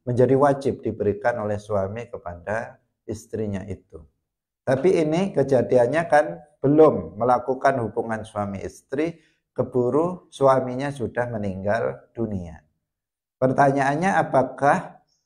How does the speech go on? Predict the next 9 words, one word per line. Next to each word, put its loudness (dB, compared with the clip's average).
eh, 4
perempuan 4
tersebut -2
ba-, 2
berhak 2
untuk 0
mendapatkan -2
mahar? -2
Nah, -4